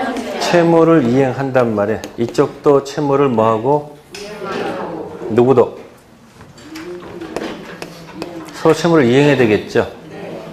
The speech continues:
그럼 을은 갑한테 뭐 했다? 출연.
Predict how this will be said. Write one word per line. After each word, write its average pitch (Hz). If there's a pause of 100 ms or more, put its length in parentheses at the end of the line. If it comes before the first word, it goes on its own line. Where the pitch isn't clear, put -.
(120)
그럼 135
을은 147
갑한테 127
뭐 113
했다? 143 (1080)
출연. -